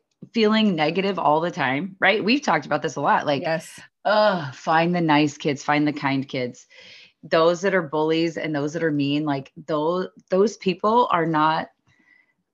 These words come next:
Speaker 1: they're not your people, especially in,
Speaker 2: No.
Speaker 1: I mean, unless you, unless you just really thrive around people like that, and most people do not, like, be around people who are kind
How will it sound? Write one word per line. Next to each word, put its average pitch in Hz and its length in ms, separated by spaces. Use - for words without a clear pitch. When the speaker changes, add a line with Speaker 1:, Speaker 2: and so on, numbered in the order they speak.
Speaker 1:
they're 254 240
not 311 320
your 277 140
people, 208 640
especially 285 560
in, 233 160
Speaker 2:
No. 247 100
Speaker 1:
I 233 80
mean, 214 440
unless 220 380
you, 381 100
unless 233 360
you 262 100
just 220 220
really 202 220
thrive 170 360
around 185 340
people 208 280
like 196 220
that, 196 200
and 147 140
most 160 240
people 160 260
do 131 240
not, 135 400
like, 147 300
be 196 200
around 220 240
people 165 280
who 135 100
are 127 120
kind 123 420